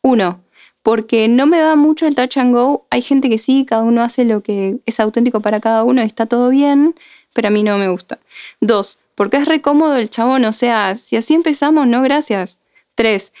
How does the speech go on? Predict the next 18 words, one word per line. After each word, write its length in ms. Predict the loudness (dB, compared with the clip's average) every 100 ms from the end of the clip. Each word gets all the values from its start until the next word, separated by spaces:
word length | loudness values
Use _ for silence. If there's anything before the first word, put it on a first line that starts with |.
| _ _ _
la 200 | -4 0
más 200 | 0 0
importante, 640 | 2 2 2 0 0 0 0
no 280 | 2 2
sé 180 | 0 -2
quién 220 | 0 2
es 220 | 2 0 -2
y 100 | 0
me 120 | 0
pone 200 | 0 2
en 60 | 2
una 100 | 0
situación 560 | -2 -4 -4 0 2
de 80 | 2
vulnerabilidad 1040 | 2 0 0 0 0 0 2 2 0 0 -2
y 280 | -6 -6 -6
súper 280 | -2 0
peligrosa. 600 | 0 0 0 0 -2 -4